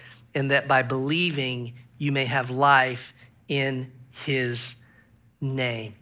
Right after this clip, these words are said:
Let me give you two statements that we can pull out of this purpose statement. I'm gonna phrase it this way.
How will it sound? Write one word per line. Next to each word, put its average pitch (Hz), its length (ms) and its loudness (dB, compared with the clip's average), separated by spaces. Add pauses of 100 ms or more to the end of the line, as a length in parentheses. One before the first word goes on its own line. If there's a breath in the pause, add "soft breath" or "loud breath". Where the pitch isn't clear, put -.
Let - 60 -20
me 156 100 0
give 160 120 -2
you 147 80 4
two - 340 0
statements 185 920 0
that 151 140 -2
we 151 80 -4
can 139 180 -2
pull 175 480 -2
out 175 280 12
of 139 180 2
this 160 320 0
purpose - 560 -2
statement. 139 580 -4
I'm 131 80 -6
gonna 151 140 -4
phrase 160 380 2
it 143 100 -8
this 160 260 -2
way. 123 340 -2